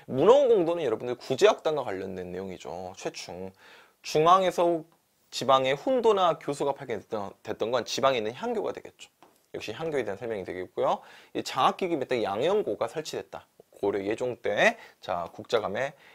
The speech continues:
일종의 장학재단이라고 할 수 있는 양형고가 설치되었다. 사가독서전의 세종대왕 때 학문 정진을 위한 내용이었죠.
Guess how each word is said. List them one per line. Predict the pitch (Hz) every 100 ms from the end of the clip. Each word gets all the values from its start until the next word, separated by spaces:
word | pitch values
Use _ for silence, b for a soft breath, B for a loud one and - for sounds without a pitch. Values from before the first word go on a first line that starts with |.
| -
일종의 | 101 107
장학재단이라고 | - 120 139 - 131 113 107 98
할 | 95
수 | 151
있는 | 180
양형고가 | 107 98 117 196 226 185 139
설치되었다. | 151 - - - - - - _ _ B B
사가독서전의 | - 247 277 247 214 170 151
세종대왕 | 151 254 269 226 156 127
때 | - 156 - B
학문 | - 240 240 226
정진을 | 127 117 120 110
위한 | 101 110 123
내용이었죠. | - 107 98 87 -